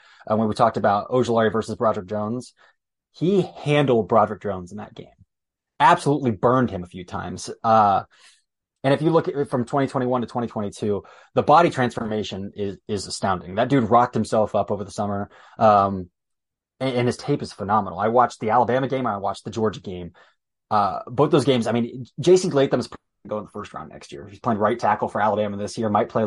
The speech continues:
swing over and play left tackle next year. And then Broderick Jones is probably gonna go top fifty this year. Uh, and I thought he put on a show against both of those guys. Um, yeah, he could be a little bit better about the run, but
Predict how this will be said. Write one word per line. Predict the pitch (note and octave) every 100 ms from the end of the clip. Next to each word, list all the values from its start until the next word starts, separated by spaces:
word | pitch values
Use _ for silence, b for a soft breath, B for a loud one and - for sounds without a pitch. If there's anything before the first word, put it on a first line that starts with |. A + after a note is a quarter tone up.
| G#2
swing | F#2+ B2+ A2+
over | G#2
and | G2+
play | G2+
left | G2 G2 -
tackle | G2+ G#2
next | G#2 G2+ -
year. | A2 G#2+ _ _ -
And | A#2+
then | A2+
Broderick | B2 C3 F#2+
Jones | A#2+ B2+ A#2
is | -
probably | - C3 B2+ B2+
gonna | B2 A2+
go | A2 A2
top | G#2+ A2 G#2+ -
fifty | A2+ -
this | G#2+ B2+ -
year. | E2 D#2+ - b b b
Uh, | A2 G#2 F#2+ E2 - _ _ _
and | B2
I | A2+ D3+
thought | C#3 A#2 -
he | _ _ _ _ _ _ _ _
put | - A#2+
on | G2
a |
show | F2+ - F#2
against | F#2 F2+ -
both | F2
of | -
those | - -
guys. | F2 C2+ B1 - b b b
Um, | G#2+ F#2+ F#2 F2 F2+ _
yeah, | B2+ E3 G#3+ A#3+
he |
could | A#3
be | G#3
a | A#3
little | F3 D#3
bit | B2
better | C3 B2+
about | A#2
the | -
run, | A#2+ A#2+
but | B2+